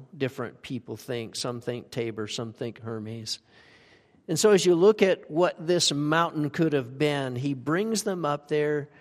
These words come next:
so that, well, they fall asleep. But they're there to be able to see the conversation.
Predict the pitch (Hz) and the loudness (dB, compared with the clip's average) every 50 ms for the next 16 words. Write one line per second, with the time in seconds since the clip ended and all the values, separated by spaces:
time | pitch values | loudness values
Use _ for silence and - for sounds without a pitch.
0 | - - _ _ - - - 165 147 143 143 139 143 139 139 139 135 139 135 - | -20 -20 _ _ -10 -2 0 2 2 2 2 2 2 4 4 4 4 2 0 -2
1 | - - - - - - - - _ _ _ _ _ _ _ _ _ _ _ _ | -4 -6 -6 -6 -6 -10 -16 -20 _ _ _ _ _ _ _ _ _ _ _ _
2 | _ _ _ _ _ _ _ _ _ _ _ - 190 208 190 165 - 170 175 175 | _ _ _ _ _ _ _ _ _ _ _ -10 -4 -4 -4 -2 0 0 0 0
3 | 170 156 - - 185 196 220 196 170 120 95 - _ - - - - _ _ _ | 0 -4 -4 -4 -4 -4 -4 -4 -6 -8 -12 -16 _ -20 -20 -20 -20 _ _ _
4 | _ _ _ _ _ _ _ _ _ _ _ _ _ _ _ _ _ _ _ _ | _ _ _ _ _ _ _ _ _ _ _ _ _ _ _ _ _ _ _ _
5 | _ _ _ _ _ _ _ _ _ _ _ _ 131 135 139 - 185 196 202 196 | _ _ _ _ _ _ _ _ _ _ _ _ -4 -4 2 4 4 6 6 4
6 | 165 175 165 170 170 175 175 170 165 170 - 160 151 139 139 147 147 143 120 139 | 4 4 4 4 4 4 4 2 0 -2 -2 -4 -2 -2 -2 -2 -2 -2 -2 0
7 | 151 160 165 160 165 165 160 - 147 127 - - - 160 151 151 151 143 135 - | 2 0 2 2 0 -4 -2 -4 -4 -2 0 0 0 0 0 -2 0 -2 -4 -6
8 | - - 143 143 143 139 123 120 110 - - - 123 123 117 - - - 104 92 | -4 -4 -4 -4 -4 -4 -6 -4 -4 -4 -2 -2 -2 -4 -4 -4 -6 -6 -8 -10
9 | 90 95 95 | -12 -16 -18